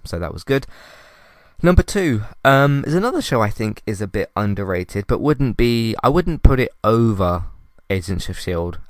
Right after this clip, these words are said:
as an, uh, as an underrated show. Um, looking back on this show now, I miss this show compared to what has happened to the Arrowverse. Um, and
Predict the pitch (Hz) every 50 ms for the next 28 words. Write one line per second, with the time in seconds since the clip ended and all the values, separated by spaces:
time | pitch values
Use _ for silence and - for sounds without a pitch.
0 | - - 87 87 90 87 87 87 - - 90 92 90 87 - - 87 90 80 -
1 | - 90 87 98 92 90 90 92 90 87 85 85 - 85 - - - 90 85 87
2 | 92 - - - _ _ - - _ _ _ _ _ _ _ _ - - - -
3 | - _ _ _ _ _ _ _ _ _ _ _ _ _ - - 120 120 117 120
4 | 120 120 117 120 - - 120 143 170 - - 180 170 165 160 160 - - 156 147
5 | 143 135 131 - - - 123 117 113 110 101 92 92 92 95 107 117 120 120 -
6 | - _ - 107 107 107 104 101 104 104 107 110 110 - - 120 120 113 - -
7 | - 127 135 139 135 - 117 101 - 113 101 101 - - - 113 107 104 98 101
8 | 101 - - 107 95 95 - - - 101 107 - - 143 139 139 - - 147 139
9 | 147 139 - 135 143 147 151 143 156 160 180 175 - - - - - - _ _
10 | _ _ _ _ _ _ _ _ - - - _ _ _ _ _ _ _ _ _
11 | _ _ _ - - - - 117 123 123 123 127 131 127 127 127 123 123 123 120
12 | - - - _ _ _ _ _ _ _ _ _ _ _ _ _ _ _ - _
13 | - 110 117 117 117 120 120 123 120 120 117 117 - - - - -